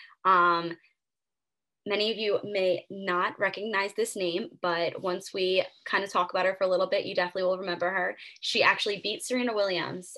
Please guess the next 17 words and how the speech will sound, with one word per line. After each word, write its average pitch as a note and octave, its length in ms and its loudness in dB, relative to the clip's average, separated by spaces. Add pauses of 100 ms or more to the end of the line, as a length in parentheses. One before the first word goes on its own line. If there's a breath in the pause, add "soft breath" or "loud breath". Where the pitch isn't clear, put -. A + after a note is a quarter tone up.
um, E3+ 420 0
in, E3+ 460 -4 (460 soft breath)
and G#3 100 -2
then F#3 240 2
won F3 320 0
the F3+ 120 -2
U F3 120 2
S F3 180 -4
Open. - 400 -4
So D#3+ 440 -4
she G3 320 -2
is E3+ 260 -4
really G3 240 -2
making G3+ 280 -4
strides, F3+ 480 0
and F3 280 -2
even F3 540 -4